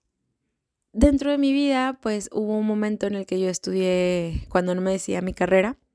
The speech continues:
Primero entré a psicología un año y medio, después entré muy chiquita, entré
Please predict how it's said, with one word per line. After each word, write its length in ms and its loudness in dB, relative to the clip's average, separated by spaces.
Primero 300 4
entré 200 0
a 40 2
psicología 560 2
un 100 2
año 120 2
y 80 2
medio, 540 0
después 880 -2
entré 220 4
muy 140 0
chiquita, 320 0
entré 560 2